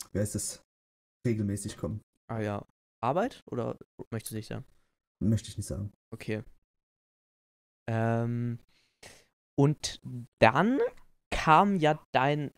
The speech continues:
Speaker 2: nächstes Video, wo es um T J. Da,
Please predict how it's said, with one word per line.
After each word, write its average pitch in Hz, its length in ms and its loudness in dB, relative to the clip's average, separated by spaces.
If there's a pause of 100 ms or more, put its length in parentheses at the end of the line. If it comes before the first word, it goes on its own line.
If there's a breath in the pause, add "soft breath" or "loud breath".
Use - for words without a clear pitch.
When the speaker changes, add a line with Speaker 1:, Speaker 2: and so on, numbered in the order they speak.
Speaker 2:
nächstes 143 680 2
Video, 190 440 4 (260)
wo 156 280 0
es - 240 -6 (240)
um 165 200 2 (180)
T - 180 2
J. 107 280 2 (840)
Da, 110 60 -2